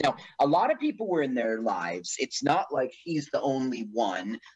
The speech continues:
or the most important one, but she was a big part.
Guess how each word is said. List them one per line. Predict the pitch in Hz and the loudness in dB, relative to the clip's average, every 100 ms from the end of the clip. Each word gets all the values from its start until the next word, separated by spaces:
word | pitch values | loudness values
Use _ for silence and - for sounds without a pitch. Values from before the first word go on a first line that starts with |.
| _ | _
or | - 120 | 0 2
the | 117 | 2
most | 127 156 170 131 | 4 4 2 -4
important | 117 - 104 104 92 | -10 -4 -4 -4 -6
one, | 87 85 87 | -4 -4 -6
but | - | -8
she | - - 151 | -10 -4 -2
was | 156 117 98 | 0 0 -2
a | 90 - | -6 -2
big | 123 117 - | -4 -4 -6
part. | 98 87 - | 0 0 -2